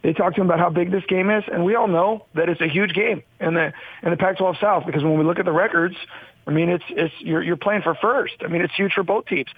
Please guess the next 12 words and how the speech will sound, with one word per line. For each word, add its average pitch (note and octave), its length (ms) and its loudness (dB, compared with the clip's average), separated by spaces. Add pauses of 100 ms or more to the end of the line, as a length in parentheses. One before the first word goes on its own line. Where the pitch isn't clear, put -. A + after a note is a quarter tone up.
(140)
It's B3+ 180 -2
huge C#4+ 160 0
for C4 100 0
the F#3+ 100 2
conference - 520 0 (400)
'cause D#3+ 140 2
the G3 100 0
conference A3+ 440 0
wants D#3 220 0
Utah D#3 240 0
to B2+ 80 2
win. A#2+ 200 0